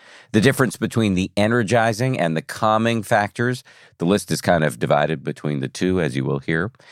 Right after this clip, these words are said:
How to practically apply these factors in your daily life,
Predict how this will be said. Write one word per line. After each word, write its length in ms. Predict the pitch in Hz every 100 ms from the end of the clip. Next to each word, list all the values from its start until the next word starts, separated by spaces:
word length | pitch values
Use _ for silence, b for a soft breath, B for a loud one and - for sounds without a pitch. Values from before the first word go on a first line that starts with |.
| B B B -
How 200 | 135 135
to 140 | 131
practically 580 | - 120 113 127 - 113
apply 460 | 87 - 95 95
these 200 | 98 92
factors 600 | - 90 87 95 82 - -
in 100 | 87
your 120 | 85 76
daily 300 | 78 73 65
life, 420 | 73 90 -